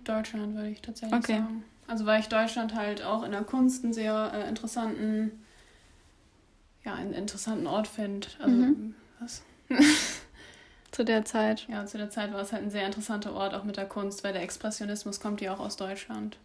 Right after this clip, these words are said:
Speaker 2: Ja.
Speaker 1: Und weil Deutschland halt auch intellektuell sehr hoch hinaus war.
Speaker 2: Mhm.
Speaker 1: Und auch, ähm, hatten wir jetzt ja letztens geredet, drüber geredet mit Berlin und sowas, mit der Schwulen- und Lesben-Szene, dass die da sehr ausgeprägt war.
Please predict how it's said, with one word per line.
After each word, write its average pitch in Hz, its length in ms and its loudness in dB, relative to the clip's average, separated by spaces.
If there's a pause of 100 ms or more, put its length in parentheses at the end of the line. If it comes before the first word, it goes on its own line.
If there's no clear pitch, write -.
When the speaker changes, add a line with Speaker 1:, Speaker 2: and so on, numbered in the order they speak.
Speaker 2:
Ja. 233 220 6 (1400)
Speaker 1:
Und 220 100 0
weil 196 360 0 (640)
Deutschland 214 340 0
halt 208 160 -4
auch 190 140 -2
intellektuell 196 640 -4
sehr 196 440 -6 (460)
hoch 208 160 -6
hinaus 196 380 -4
war. 208 220 -6 (140)
Speaker 2:
Mhm. 247 200 8
Speaker 1:
Und 247 100 6
auch, 285 260 0
ähm, 202 340 -8 (1080)
hatten 208 160 -6
wir 202 80 0
jetzt 208 120 -4
ja 208 100 -2
letztens 202 440 -4
geredet, 202 640 -6
drüber 220 240 0
geredet 226 460 2
mit 226 160 0
Berlin 226 300 4
und 220 140 2
sowas, 208 340 -2
mit 214 120 -4
der 208 140 -4
Schwulen- 220 300 0
und 208 40 0
Lesben-Szene, 214 640 -2
dass 208 120 -8
die - 120 -10
da 196 100 -2
sehr 202 360 -6
ausgeprägt 208 600 -6
war. 220 160 -4